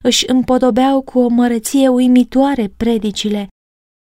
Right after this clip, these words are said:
urmând exemplul Domnului și acordând importanță legii, normelor și amenințărilor ei. Ei repetau cele două mari principii și anume că legea este o transcriere a perfecțiunii divine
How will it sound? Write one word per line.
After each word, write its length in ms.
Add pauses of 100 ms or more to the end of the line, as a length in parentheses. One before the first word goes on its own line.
urmând 520
exemplul 680
Domnului 540
și 220
acordând 680
importanță 920
legii, 520
normelor 720
și 200
amenințărilor 880
ei. 320 (1400)
Ei 220
repetau 640
cele 300
două 240
mari 300
principii 640
și 280 (280)
anume 340
că 220
legea 480
este 380
o 100
transcriere 1000
a 120
perfecțiunii 800
divine 480